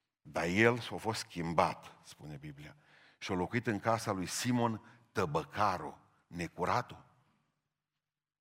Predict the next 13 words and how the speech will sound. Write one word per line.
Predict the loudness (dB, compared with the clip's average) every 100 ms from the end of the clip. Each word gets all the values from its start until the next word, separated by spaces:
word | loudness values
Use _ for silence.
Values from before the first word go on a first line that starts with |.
| _
Aici, | -14 -8
în | -6
traducere | -4 -4 -4 -6 -6
românească, | -6 -4 -2 -2 -4 -14 -20 _ _ _ _
clară. | -8 -8 -8 -12 -20 _ _ _ _ _ _ -14
Într-adevăr | -4 0 2 6 6 4
că | 4 4 2 -2 -14
și-a | -8 4 4
așezat | 4 2 2 2
strategic | 2 0 4 6 4 2 -12 -14 -20 _
casa | -2 0 0 -6
lângă | -4 -4
mare. | -4 -6 -6